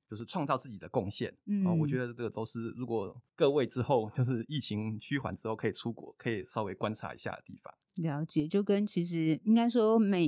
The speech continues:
Speaker 2: 一个单位，其实有时候你不见得要，呃，求很大，但是你可以去寻找到你的某一个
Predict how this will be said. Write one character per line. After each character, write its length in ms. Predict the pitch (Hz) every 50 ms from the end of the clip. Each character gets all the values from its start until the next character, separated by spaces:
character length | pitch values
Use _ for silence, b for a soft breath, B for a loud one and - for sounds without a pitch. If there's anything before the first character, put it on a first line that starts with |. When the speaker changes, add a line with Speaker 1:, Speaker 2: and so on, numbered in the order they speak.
| - -
Speaker 2:
一 160 | 165 180 170 _ _ _ _ _
个 340 | - 208 202 190 185 175 175 - _ -
单 260 | 226 220 220 233 240
位， 160 | 254 233 185
其 200 | 180 - - 190
实 60 | 220
有 140 | 233 196 165
时 80 | 160 220
候 60 | 214
你 100 | 202 170
不 140 | 143 - 170
见 240 | 165 - 214 208 190
得 160 | 170 170 165
要， 560 | 175 196 190 180 170 156 151 139 151 147 - - _ _ _ _ _ _
呃， 260 | 175 175 160 151 156
求 420 | 151 - - - 170 160 165 165 180
很 300 | - 170 147 135 131 - _ _ -
大， 260 | 202 165 143 - 160 _ _ _ _ _ _ _ _
但 180 | - 240 233 233
是 280 | 233 - 233 208 180 - _ _ _ _
你 140 | - 185 175
可 160 | - - 214
以 80 | 220 196
去 200 | 165 - 214 202
寻 320 | 196 - - 165 156 160
找 280 | 170 - - 151 135 156 - -
到 180 | 180 175 160
你 160 | 160 156 147 135
的 140 | - 151 147
某 260 | 151 156 151 139 127 -
一 100 | 151 160 _ _
个 260 | - 180 160 -